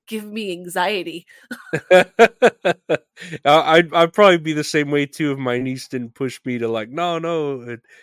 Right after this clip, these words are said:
Speaker 2: here's how you do this, here's how you do that," and I'm like, "Uh, okay, I'll give this a shot." You know, "It's better than Roblox."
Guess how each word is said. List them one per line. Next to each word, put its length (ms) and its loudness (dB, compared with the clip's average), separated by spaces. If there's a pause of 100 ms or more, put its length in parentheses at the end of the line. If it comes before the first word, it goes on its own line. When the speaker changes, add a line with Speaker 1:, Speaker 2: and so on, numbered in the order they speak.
(120)
Speaker 2:
here's 280 -2
how 80 -2
you 180 -4
do 200 -8
this, 260 -6
here's 180 -10
how 80 -6
you 140 -6
do 180 -10
that," 240 -4
and 340 -16 (480)
I'm 220 -6
like, 320 -4
"Uh, 180 -2 (160)
okay, 360 -4
I'll 140 -2
give 240 -12
this 220 -14
a 40 -12
shot." 460 -10
You 100 -10
know, 100 -4
"It's 120 -10
better 260 0
than 140 -4
Roblox." 760 -6